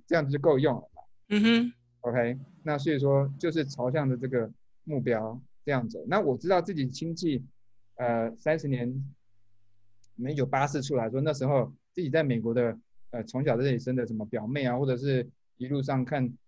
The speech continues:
Speaker 1: 呃，大学的时候那些A B C的或A B T，大部分都是有很多有A B T的哈，的
Speaker 2: 嗯。
Speaker 1: 朋友们，OK，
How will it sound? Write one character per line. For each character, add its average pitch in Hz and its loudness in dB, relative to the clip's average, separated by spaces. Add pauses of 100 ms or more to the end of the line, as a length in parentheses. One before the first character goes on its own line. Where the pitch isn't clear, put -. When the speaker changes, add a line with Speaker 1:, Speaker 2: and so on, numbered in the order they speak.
(220)
Speaker 1:
呃， 117 -8
大 143 2
学 127 0
的 117 0
时 117 -4
候 127 2
那 127 0
些 127 0
A 127 0
B 127 0
C 127 -2
的 120 0
或 123 0
A 123 0
B 127 -2
T， 127 -4 (100)
大 160 0
部 147 -6
分 151 -2
都 147 -2
是 151 -2
有 135 0
很 120 -4
多 123 -2
有 123 -2
A 123 -10
B 123 -4
T 127 -4
的 123 0
哈， 107 -6 (340)
的 196 0
Speaker 2:
嗯。 185 2 (220)
Speaker 1:
朋 131 0
友 - -2
们， 107 -6
OK， 113 -6